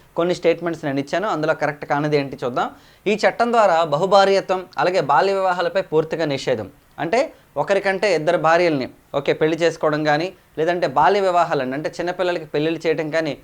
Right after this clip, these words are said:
నిషేధం అంట. And రెండు, అన్ని మతాల్లోని బాలికలకు ప్రామాణిక వివాహ వయస్సు విడాకులకు సంబంధించినటువంటి ఏకరీతి విధానం. అంటే ఏ రిలీజన్ అయినప్పటికీ కూడాను ఒకే rules and regulations అనేవి ఉంటాయంట. ఓకే, దేనికి సంబంధించి అంటే మనకి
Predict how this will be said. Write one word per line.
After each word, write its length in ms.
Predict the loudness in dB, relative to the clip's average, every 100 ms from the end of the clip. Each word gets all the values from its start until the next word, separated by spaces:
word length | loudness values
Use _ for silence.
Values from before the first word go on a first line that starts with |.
| _ -8
నిషేధం 360 | -2 0 0
అంట. 160 | -4 -10 -16 _ _ -4
And 100 | 0
రెండు, 480 | 0 4 4 4 0 -8 _ -2
అన్ని 220 | 0 0
మతాల్లోని 640 | 0 2 2 4 2 -2
బాలికలకు 840 | -4 0 4 4 2 0 0 0 0
ప్రామాణిక 600 | 0 0 2 0 0 -2
వివాహ 340 | 0 0 2
వయస్సు 340 | 2 2 0
విడాకులకు 580 | -4 0 2 2 0 -4
సంబంధించినటువంటి 800 | -4 -4 -4 -4 -6 -6 -6 -4
ఏకరీతి 420 | -2 -2 -2 -2 -2
విధానం. 340 | -2 -2 -6 -14 -20 _
అంటే 340 | -4 2 0 0 -16 _ -2
ఏ 180 | 2 4
రిలీజన్ 420 | 4 4 2 0
అయినప్పటికీ 440 | -2 -4 -6 -6
కూడాను 460 | -2 -2 -2 -4 -6 -14 _
ఒకే 280 | -4 2 2
rules 220 | 2 0
and 160 | -2 -2
regulations 540 | -2 2 2 0 -2
అనేవి 200 | -2 -2
ఉంటాయంట. 540 | -2 -2 -2 -2 -4 -4 -6 _ -6
ఓకే, 220 | -2 0
దేనికి 300 | 2 0 0
సంబంధించి 420 | -2 -4 -4 -4 -6
అంటే 120 | -4
మనకి 500 | -6 -2 0 0